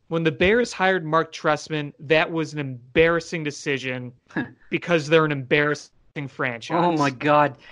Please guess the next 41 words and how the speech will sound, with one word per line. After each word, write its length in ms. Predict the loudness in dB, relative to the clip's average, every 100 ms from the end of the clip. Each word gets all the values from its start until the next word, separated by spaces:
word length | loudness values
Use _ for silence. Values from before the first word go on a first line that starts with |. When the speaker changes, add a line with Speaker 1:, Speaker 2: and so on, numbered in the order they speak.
| -20 -10
Speaker 2:
Did 220 | -8 -2
you 140 | 0
see 260 | 0 2 0
Mark 320 | 4 2 2
Trestman's 680 | 0 2 2 0 -4 -4 -2
halftime 600 | 0 0 -2 -8 -8 -6
speech 440 | -8 -8 -10 -12 -12
to 120 | -10
the 100 | -10
Vipers 640 | -4 -4 -2 -6 -6 -6
or 140 | -10 -10
whatever 400 | -6 2 2 4
Speaker 1:
Yes, 100 | 2
I 200 | 4 4
Speaker 2:
X 140 | 2 2
F 60 |
L 180 | 2 2
Speaker 1:
did. 80 | 2
Speaker 2:
coach? 460 | 0 0 -2 -10 -12 -18 -20 -20 _
He, 240 | 0 0 2
oh 240 | 6 6
my, 380 | 6 4 2 -2 -8 -20 -20 _ _ _
I 160 | 4 4
wa-, 120 | 6
I 120 | 6
thought 220 | 4 2 -4 -6
that 140 | -2 0
was 140 | 0
only, 180 | 0 0
like, 180 | 0 0
a 80 | -2
fifteen-second 1000 | -2 -6 -4 -4 -2 -2 0 -2 -2 -10
clip, 340 | -4 -2 -2 -4
and 140 | -6 2
I 160 | 2
thought 240 | 4 2 4
I 120 | 2
was 180 | -2 -4
gonna 220 | -2 -2
fall 500 | -4 0 2 2 0
asleep. 680 | -6 -6 -8 -4 -2 -2